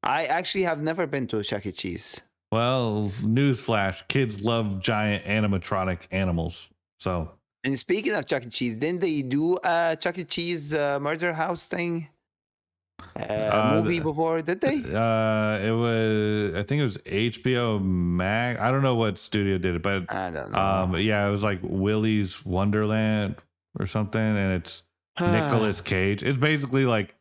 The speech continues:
Speaker 2: the same thing of Nicolas Cage fighting possessed animatronic robots, <laughs> like a Chuck
Speaker 1: Very
Speaker 2: E. Cheese.
Speaker 1: interesting.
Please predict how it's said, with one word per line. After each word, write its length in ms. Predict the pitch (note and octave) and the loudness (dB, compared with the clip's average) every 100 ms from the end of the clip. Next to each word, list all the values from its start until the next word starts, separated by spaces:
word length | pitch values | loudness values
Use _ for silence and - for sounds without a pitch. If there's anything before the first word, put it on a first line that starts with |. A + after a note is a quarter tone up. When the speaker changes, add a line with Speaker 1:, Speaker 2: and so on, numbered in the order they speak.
| _ _ | _ _
Speaker 2:
the 80 | - | -2
same 340 | - A2+ A2+ F2+ | 0 2 2 2
thing 280 | G#2+ A2+ | 2 2
of 100 | G#2+ | 2
Nicolas 380 | F#2 G2+ - F#2+ | 2 0 0 -2
Cage 320 | - F#2+ F#2+ | -2 0 0
fighting 320 | - F#2+ F2+ E2+ | 0 -2 0 0
possessed 680 | - E2 E2+ E2+ - - - - - | 0 -2 0 -2 -4 -12 -20 -14 -4
animatronic 680 | E2+ E2 D#2 - D#2+ D#2 D#2 | -2 0 -2 -2 -4 -4 -4
robots, 460 | D#2 D2+ C#2+ - _ _ _ _ | -2 -2 -6 -12 _ _ _ _
<laughs> 320 | _ _ _ - | _ _ _ -4
like 300 | G#2 F2+ E2 | -2 -2 -2
a 80 | |
Chuck 160 | D#2 G2 | -2 0
Speaker 1:
Very 160 | B2 A2 | 0 0
Speaker 2:
E. 60 | |
Cheese. 300 | G2+ D#2 D#2 | 0 -2 -4
Speaker 1:
interesting. 60 | - | -10